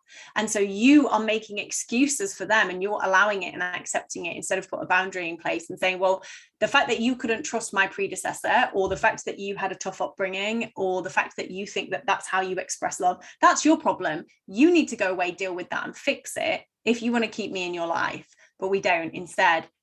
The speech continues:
And quite often we make the excuses for them. They don't even have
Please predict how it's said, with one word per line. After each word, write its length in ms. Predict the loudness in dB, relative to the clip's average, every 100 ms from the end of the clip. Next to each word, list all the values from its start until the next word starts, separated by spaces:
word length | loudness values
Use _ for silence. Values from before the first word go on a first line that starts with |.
| _ _ _ -4
And 200 | -4 2
quite 240 | 4 4
often 360 | 2 -2 -6 -4
we 280 | -2 -2
make 320 | -2 -2 -4 -8
the 100 | -6
excuses 600 | -6 -6 -6 -6 -8 -10 -18
for 400 | -14 -6 -4 -4
them. 260 | -4 -4
They 140 | -4 -4
don't 100 | -4
even 220 | -6 -8
have 260 | -10 -10